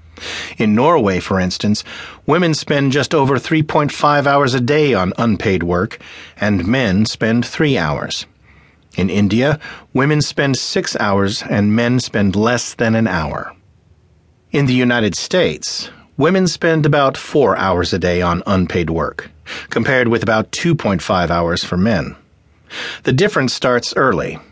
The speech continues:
American girls ages ten to seventeen spend two more hours than boys on chores each week,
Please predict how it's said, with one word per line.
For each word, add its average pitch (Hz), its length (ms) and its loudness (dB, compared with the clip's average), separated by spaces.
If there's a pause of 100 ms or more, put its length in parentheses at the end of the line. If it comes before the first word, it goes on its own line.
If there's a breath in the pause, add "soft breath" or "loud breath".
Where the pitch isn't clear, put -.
(480)
American 147 480 2
girls 120 420 2
ages 113 360 0
ten 143 320 0
to - 100 -4
seventeen 117 680 0
spend 117 520 -4
two 175 280 0
more 156 340 2
hours 95 400 0
than 101 200 2
boys 98 360 2
on 90 160 0
chores 101 560 0
each 113 300 -2
week, 98 320 -2